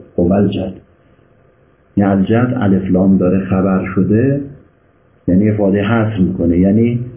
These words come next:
اقبال بلند و خوشبختی همین است و بس. حتی تبصره، تا جایی که چشم نظیری رو برتر می‌بیند.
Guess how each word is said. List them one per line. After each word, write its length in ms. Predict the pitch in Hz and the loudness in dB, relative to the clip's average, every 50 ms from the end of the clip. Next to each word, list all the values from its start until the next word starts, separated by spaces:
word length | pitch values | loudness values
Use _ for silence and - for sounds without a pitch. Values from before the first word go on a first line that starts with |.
| - - | -6 -2
اقبال 640 | 107 107 101 98 90 95 101 104 101 98 95 92 | 0 0 2 0 0 0 0 0 0 2 0 0
بلند 680 | 85 92 98 98 110 131 135 127 117 107 95 90 90 92 | 0 2 2 2 2 2 2 2 2 0 0 0 -2 -2
و 80 | 92 | -4
خوشبختی 800 | 92 - - 98 92 - - - 101 98 95 - - - 143 143 | -4 -2 -2 -2 -2 -2 -4 -2 -2 -2 -2 -2 -2 0 0 0
همین 400 | 127 127 147 151 156 147 143 139 | 0 0 0 0 2 2 2 2
است 260 | 131 123 123 - - - | 2 2 0 0 0 0
و 80 | 92 | 0
بس. 440 | 104 92 95 95 - - - - - _ _ _ _ _ _ _ _ _ _ _ _ _ _ _ _ _ _ _ _ _ _ _ _ _ _ _ _ _ _ _ _ _ _ _ _ _ _ _ | 0 -2 -4 -6 -8 -12 -16 -20 -20 _ _ _ _ _ _ _ _ _ _ _ _ _ _ _ _ _ _ _ _ _ _ _ _ _ _ _ _ _ _ _ _ _ _ _ _ _ _ _
حتی 380 | - 165 185 185 185 - - 139 123 113 110 113 | -4 -2 -2 -2 -2 -4 -2 0 0 0 0 0
تبصره، 520 | 110 101 101 - - 92 90 87 85 85 90 | -2 -2 -4 -4 -4 -2 -2 0 -2 -4 -2
تا 180 | - 110 107 107 | 0 0 0 0
جایی 440 | 107 107 127 135 151 160 170 165 - - | 0 0 2 2 2 0 0 -2 -2 -2
که 280 | 175 170 170 175 180 - - - - _ _ _ _ | -2 0 0 -2 -4 -6 -10 -16 -20 _ _ _ _
چشم 720 | - - - - 175 190 202 214 214 208 - - 190 185 175 185 - - - - _ _ _ _ _ _ _ _ _ _ _ _ _ _ _ _ | -8 -4 -2 0 0 2 2 0 -2 -2 -4 -4 -4 -4 -4 -4 -10 -16 -18 -20 _ _ _ _ _ _ _ _ _ _ _ _ _ _ _ _
نظیری 960 | 101 113 123 131 131 135 139 135 127 143 185 202 202 196 190 185 180 180 175 | 2 2 4 2 2 2 0 0 0 0 2 2 2 2 2 2 2 2 2
رو 200 | 165 165 165 156 | 4 4 2 2
برتر 560 | 139 - 113 104 104 104 107 117 120 117 113 104 | 2 2 2 0 0 0 -2 0 0 0 2 2
می‌بیند. 680 | 95 95 85 90 - 87 85 85 82 92 - - | 2 2 0 0 0 0 0 0 -2 -2 -4 -6